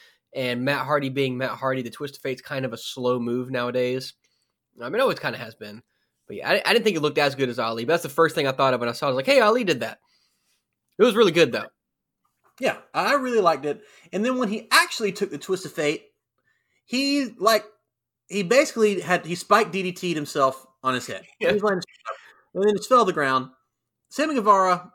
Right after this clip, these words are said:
Speaker 2: is just so good and so entertaining. You know, when you watch All Elite Wrestling, I have heard some people complain, "It's just a bunch of W W E guys." Sure.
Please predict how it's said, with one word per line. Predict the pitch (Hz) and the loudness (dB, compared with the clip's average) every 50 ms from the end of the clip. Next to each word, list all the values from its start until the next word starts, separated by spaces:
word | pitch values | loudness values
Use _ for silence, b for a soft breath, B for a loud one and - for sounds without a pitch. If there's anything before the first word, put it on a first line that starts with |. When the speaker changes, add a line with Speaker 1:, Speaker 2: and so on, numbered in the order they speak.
| _ - | _ -4
Speaker 2:
is | 170 165 - | -4 -4 -4
just | - 170 165 - - - | -6 -12 -12 -12 -12 -10
so | - - 262 262 226 | -4 0 2 4 4
good | 170 156 151 139 139 135 | 4 4 4 4 4 2
and | 139 - | -2 -4
so | - 226 214 190 | -2 0 0 0
entertaining. | 175 147 147 - - 131 117 113 113 117 113 B B B B B B B B | -2 -4 -8 -6 -6 -4 -4 -2 -4 -6 -8 B B B B B B B B
You | 180 208 | -4 0
know, | 214 220 202 | 0 0 0
when | - 233 277 294 | 0 0 -2 -2
you | 311 330 330 | -2 0 2
watch | 349 370 330 - 220 | 2 2 0 0 -4
All | - 214 220 214 | -2 0 2 2
Elite | 208 190 185 165 147 | 2 2 0 0 0
Wrestling, | 147 143 135 - - 147 139 131 131 131 127 _ _ _ _ _ _ _ _ - | 0 0 0 -2 -6 -6 -6 -6 -6 -8 -10 _ _ _ _ _ _ _ _ -4
I | - 190 233 | -2 0 0
have | 247 226 | 0 0
heard | 240 233 226 | 0 -2 -2
some | - | -4
people | 190 196 175 170 | -8 -8 -8 -6
complain, | 175 160 147 - 175 165 156 156 151 156 151 143 | -8 -8 -8 -6 -4 -4 -4 -4 -4 -6 -8 -12
"It's | 131 117 | -14 -14
just | - 139 127 | -12 -12 -6
a | - | -2
bunch | 143 143 127 - | 0 0 0 0
of | 120 110 | -2 0
W | 139 127 123 123 | 0 2 2 2
W | 123 120 113 120 117 | 2 2 0 0 -2
E | 117 | -2
guys." | 113 110 101 101 101 104 - - _ _ _ _ _ _ _ _ _ _ | -4 -4 -6 -8 -10 -12 -14 -18 _ _ _ _ _ _ _ _ _ _
Sure. | - - - - 247 214 147 117 110 110 107 - | -18 -14 -8 -2 0 2 2 2 2 0 -2 -10